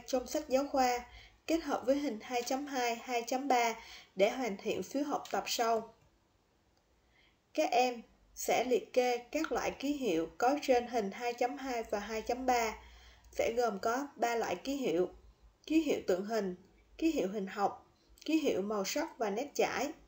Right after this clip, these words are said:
Thì để cho các em hiểu được thế nào là ký hiệu màu sắc và nét chải,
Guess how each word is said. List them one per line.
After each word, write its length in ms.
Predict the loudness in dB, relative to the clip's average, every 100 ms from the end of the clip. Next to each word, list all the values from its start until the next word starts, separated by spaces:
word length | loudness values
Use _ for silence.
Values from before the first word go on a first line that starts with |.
| _ -20 -20 0
Thì 140 | 2
để 300 | 4 4 4
cho 120 | 2 0
các 120 | 0
em 280 | 2 2 2 -6 _ _
hiểu 280 | -4 0 2
được 280 | 4 2 2
thế 160 | -4 -2
nào 240 | 0 0
là 160 | -2 -4
ký 200 | -2 -2
hiệu 200 | 0 -2
màu 180 | -2 -2
sắc 280 | -2 -4
và 140 | -2 -2
nét 200 | -2 -2
chải, 340 | 0 0 0